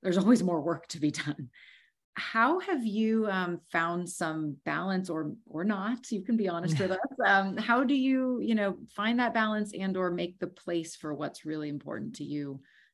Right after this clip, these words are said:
Speaker 1: um, across the whole, you know, the whole of Kathleen versus just Kathleen at work?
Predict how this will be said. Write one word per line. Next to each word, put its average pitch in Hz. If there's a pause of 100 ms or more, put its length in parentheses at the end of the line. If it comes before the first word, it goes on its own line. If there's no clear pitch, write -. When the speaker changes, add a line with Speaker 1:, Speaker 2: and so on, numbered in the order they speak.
(140)
Speaker 1:
um, -
across 151
the 160
whole, -
you 180
know, 147
the 165
whole 160
of 151
Kathleen -
versus 147
just 156
Kathleen 147
at -
work? 151